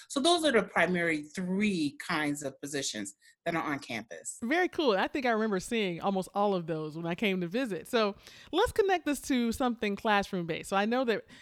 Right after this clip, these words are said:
Speaker 2: in this section, I wanna make the case that working on campus can provide some benefits. And one of those, of course, is probably gonna be financial if they get paid.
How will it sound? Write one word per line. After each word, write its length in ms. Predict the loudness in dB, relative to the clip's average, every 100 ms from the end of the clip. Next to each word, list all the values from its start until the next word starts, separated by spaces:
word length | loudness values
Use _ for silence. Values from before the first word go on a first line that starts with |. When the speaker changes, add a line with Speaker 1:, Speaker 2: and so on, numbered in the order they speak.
| -2
Speaker 2:
in 100 | 2
this 140 | 2 4
section, 320 | 0 2 2
I 80 | 4
wanna 220 | 2 0
make 200 | -2 -4
the 80 | -2
case 300 | 0 0 0
that 200 | -4 0
working 280 | -2 -2 -4
on 140 | -4
campus 340 | -2 -4 -4
can 140 | -8 -6
provide 300 | -2 -2 -4
some 140 | -6
benefits. 420 | -6 -6 -8 -8
And 120 | -4 0
one 140 | 2
of 140 | 2
those, 340 | 2 2 0 -6 -18 -10
of 100 | -6
course, 260 | 2 4 4
is 80 |
probably 320 | 4 4 6 2
gonna 200 | 0 -2
be 100 | -2
financial 540 | -2 0 0 -2 -4
if 140 | -4 -6
they 80 |
get 160 | -8 -2
paid. 320 | 2 2 0